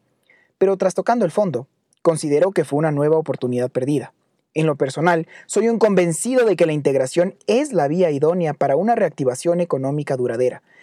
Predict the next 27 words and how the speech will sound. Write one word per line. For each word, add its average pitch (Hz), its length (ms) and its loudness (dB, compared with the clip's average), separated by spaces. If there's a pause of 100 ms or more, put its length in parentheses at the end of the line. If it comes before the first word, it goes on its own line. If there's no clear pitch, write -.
(140)
para 160 140 6
el 151 80 0
fortalecimiento 160 800 2
de 190 80 2
nuestras 143 320 -2
instituciones, 135 760 -2 (240)
para 175 220 2
prevenir 180 420 2
y 269 80 2
denunciar 220 640 2
a 196 80 2
las 143 180 -2
violaciones 170 540 0
a 151 80 2
los 127 140 -2
derechos 151 420 0
humanos 165 500 0
y 180 140 0
la 156 120 2
falta 202 420 0
de 196 100 -2
libertades 160 600 0
cuando 135 280 -4
se 127 120 -10
las - 160 -6
quiera 147 280 -2
pisotear. - 500 -12